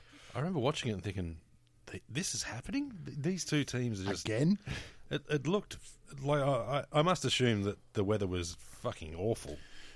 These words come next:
Speaker 1: 'Cause, um, well, 'cause it was, let's be honest. There was, uh, it was a pretty rainy weekend. But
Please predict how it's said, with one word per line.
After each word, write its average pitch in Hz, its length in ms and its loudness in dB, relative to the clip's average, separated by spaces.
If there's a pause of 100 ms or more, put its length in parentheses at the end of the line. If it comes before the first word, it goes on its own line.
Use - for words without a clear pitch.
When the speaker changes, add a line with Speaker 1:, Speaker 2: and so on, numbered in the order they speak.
(240)
Speaker 1:
'Cause, 98 320 2
um, 92 440 2 (500)
well, 107 240 4 (160)
'cause 107 140 2
it 98 60 -6
was, 85 380 0
let's 110 160 -2
be - 120 -6
honest. 98 260 -6
There 98 140 -4
was, 90 220 -2
uh, 90 60 -4
it 90 80 -6
was 95 120 -2
a - 20 -14
pretty 101 140 -2
rainy 85 260 -2
weekend. 90 440 -4 (520)
But 113 160 -4